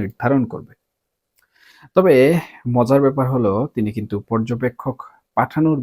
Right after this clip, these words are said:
বিষয়টি নিয়ে সরাসরি কোনো মন্তব্য করেননি। তিনি মাত্র এক মিনিটের একটি সৌজন্য বক্তব্য দিয়ে দ্রুত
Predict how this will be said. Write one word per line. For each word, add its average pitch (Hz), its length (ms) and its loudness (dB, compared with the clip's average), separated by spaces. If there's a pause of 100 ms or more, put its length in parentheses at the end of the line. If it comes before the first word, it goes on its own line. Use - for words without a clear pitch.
বিষয়টি 120 460 -4
নিয়ে 80 140 -8 (460)
সরাসরি 131 500 -6
কোনো 123 120 -2 (100)
মন্তব্য 110 380 -4 (140)
করেননি। 90 360 -10 (760)
তিনি 110 220 0
মাত্র - 180 -8 (640)
এক 139 60 -4 (100)
মিনিটের 165 400 2 (200)
একটি - 180 -8 (400)
সৌজন্য 131 400 0 (160)
বক্তব্য 131 380 -4 (140)
দিয়ে - 140 -14 (480)
দ্রুত 104 300 -6